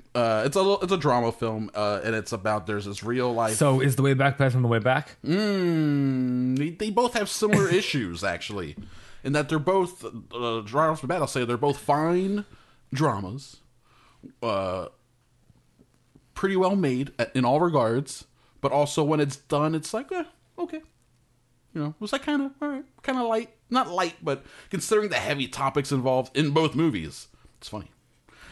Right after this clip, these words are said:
Speaker 1: Uh, both movies do depend on, uh, use grief and, and, um, grieving as part of the storylines. The, uh, when it's all said and done, it's like, eh, you know, it was, it was good, but it didn't affect me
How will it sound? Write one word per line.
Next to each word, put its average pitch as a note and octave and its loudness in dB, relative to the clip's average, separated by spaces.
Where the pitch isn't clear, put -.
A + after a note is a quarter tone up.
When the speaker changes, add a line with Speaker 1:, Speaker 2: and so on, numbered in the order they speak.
Speaker 1:
Uh, F2 0
both G2+ -6
movies G2 -6
do G2+ -8
depend F#2+ -8
on, F2+ -6
uh, F2 -6
use F#2 -10
grief G2 -12
and, F2 -8
and, D#2+ -10
um, D#2 -10
grieving F#2 -10
as E2+ -10
part A2 -4
of F2+ -10
the F2 -12
storylines. D#2+ -14
The, C3+ 0
uh, G2 0
when D3+ -2
it's C#3+ -2
all D#3+ -2
said D3+ -2
and B2+ -2
done, D3 0
it's B2 -6
like, A3+ -8
eh, D#4+ -8
you B3 -8
know, D#3+ -12
it A#3+ -8
was, A#3+ -4
it G#3 -6
was F#3 -4
good, G2+ -2
but F#2+ -4
it A#2 -6
didn't F#2+ -4
affect - -8
me D#2 -18